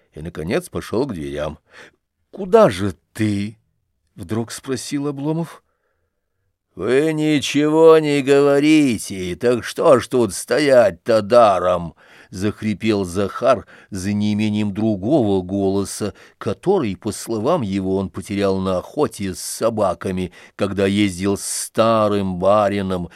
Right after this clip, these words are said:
и когда ему дунуло, будто сильным ветром в горло. Он стоял в полоборот среди комнаты и глядел всё стороной на Обломова.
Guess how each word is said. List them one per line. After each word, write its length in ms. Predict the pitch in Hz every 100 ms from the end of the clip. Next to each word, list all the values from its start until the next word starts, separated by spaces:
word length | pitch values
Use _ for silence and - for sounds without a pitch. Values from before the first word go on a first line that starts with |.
| - - -
и 100 | 90
когда 300 | 90 90 90
ему 240 | 90 90
дунуло, 840 | 80 104 139 156 147 143 135 120 -
будто 640 | 90 123 - _ _ 120 98
сильным 720 | - - 104 95 95 95 90
ветром 560 | 92 90 80 98 87
в 100 | 80
горло. 520 | 82 87 85 85 101 _ _ _ _ _ _ _ _ _ _ _ _ _ _ _ _ _ _ _ _ _ _ _ -
Он 180 | 208 240
стоял 500 | - - 135 180 175
в 140 | -
полоборот 840 | 151 170 160 139 131 151 147 - -
среди 440 | - - 98 87 95
комнаты 720 | - 110 98 95 95 - 101
и 220 | 127 120
глядел 560 | 110 107 92 113 107 107
всё 440 | - 101 95 92
стороной 680 | - - 95 92 95 95 98
на 220 | 95 92
Обломова. 600 | 87 82 90 90 87 95